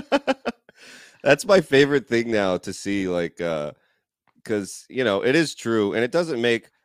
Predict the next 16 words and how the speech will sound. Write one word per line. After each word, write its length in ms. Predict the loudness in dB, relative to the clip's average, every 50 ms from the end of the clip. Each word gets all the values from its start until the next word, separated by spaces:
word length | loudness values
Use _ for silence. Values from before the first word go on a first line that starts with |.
| _ _
our 180 | -2 -2 -2 -2
side 320 | -4 -4 -2 -2 0 0
any 140 | -2 -4 -4
more 220 | -4 -4 -6 -4
right 320 | -4 -2 -2 -2 -2 -4 -8 _ _ _ _ _ _
that 120 | -12 -12 -10
we 160 | -8 -10 -10
happen 420 | -8 -8 -8 -8 -8 -8 -10 -8
to 100 | -8 -10
have 420 | -8 -6 -8 -6 -6 -8 -10 -14 -18
celebrities 760 | -20 -18 -16 -12 -4 -2 -2 -2 -2 -4 -8 -8 -8 -10 -12 -12
that, 240 | _ -10 -10 -10 -12 -14 _ _ _ _ _ _ _ _ _ _
most 360 | -2 0 0 0 0 -4 -8
celebrities 680 | -6 -2 0 0 0 0 -2 -4 -4 -6 -6 -8 -10
that 140 | -10 -8 -6
are, 260 | -6 -6 -6 -8 -10